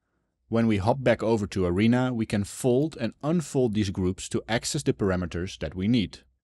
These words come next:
This covers the basic use case for input groups. Now let me show you how to create them. In this patch we have a couple of parameters ripe for grouping. There are four color parameters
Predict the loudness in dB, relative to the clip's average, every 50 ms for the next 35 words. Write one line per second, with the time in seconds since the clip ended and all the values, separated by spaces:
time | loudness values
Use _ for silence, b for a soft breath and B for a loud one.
0 | _ -4 -2 -2 -2 0 0 2 2 2 0 -2 -2 -2 0 0 0 0 0 0
1 | -4 -4 -4 -2 -2 -2 -2 -2 -2 -2 -2 -2 -2 -4 -4 -4 -2 0 0 0
2 | 0 -2 -4 -4 -6 -6 -6 -8 -12 -16 -16 -18 _ _ 0 2 4 4 4 4
3 | 2 0 0 2 4 4 4 4 4 2 0 -2 -4 -4 -4 -2 -2 0 2 4
4 | 6 6 6 6 4 0 -6 -6 -8 -12 _ _ _ _ _ _ _ _ _ _
5 | _ _ _ _ _ _ _ _ -4 -2 0 2 2 0 2 4 4 4 4 4
6 | 2 0 0 0 0 -2 -4 -4 -4 -2 0 2 2 0 2 2 2 2 4 4
7 | 2 0 0 -2 -2 -4 -4 -8 -12 _ -2 0 2 2 2 0 -2 -4 -4 -2
8 | 0 0 0 0 0 -4 -6 -6 -8 -12 -16 _ _ _ _ _ _ _ _ -4
9 | 0 0 0 0 0 -4 -4 0 2 2 2 2 2 4 4 4 4 2 2 4
10 | 4 4 4 2 0 0 -2 -4 -4 -6 -8